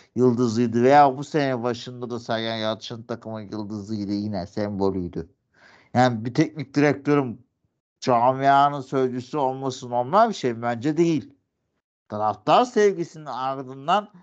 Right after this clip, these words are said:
ona sığındı yönetim aslında ve bence mantıklı da bir hareketti bu arada. Yani ben bunu yanlış olarak da görmüyorum yönetim bazında.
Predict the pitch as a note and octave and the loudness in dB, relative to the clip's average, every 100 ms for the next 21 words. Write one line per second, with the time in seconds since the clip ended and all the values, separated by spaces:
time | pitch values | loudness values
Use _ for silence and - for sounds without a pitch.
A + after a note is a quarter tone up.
0 | _ _ _ _ C3+ F#3 G#3+ - D3+ B2+ | _ _ _ _ -2 0 0 -2 -4 -4
1 | A2 A2 G2+ G2 - G#2+ F#2+ G2+ - F#2+ | -8 -10 -10 -14 -16 -12 -12 -12 -18 -16
2 | F2+ F2 E2+ A2+ G3+ A#3 _ _ _ _ | -10 -10 -8 -2 -2 -2 _ _ _ _
3 | _ _ - A#2+ C#3 E3 F#3 E3 D#3 - | _ _ 0 2 2 0 2 2 0 -6
4 | - G3+ G3 D3 C3 A#2+ G#2+ G2 - E2+ | -4 0 2 2 2 2 -4 -14 -16 -14
5 | F#2 F#2 F2 F2+ G#2+ G#2 A2+ A2+ A2+ A#2 | -10 -10 -10 -8 -6 -4 -2 -2 -4 -8
6 | A#2 A#2 B2 A#2+ B2 C3 C3 B2 B2+ C3 | -6 -6 -8 -4 -2 -2 -4 0 2 2
7 | B2+ A2+ G2 G2 F#2+ F2+ G2 F2+ E2+ F2+ | -2 -6 -8 -12 -14 -16 -18 -16 -12 -12
8 | G2 G2 D#3+ | -12 -12 -10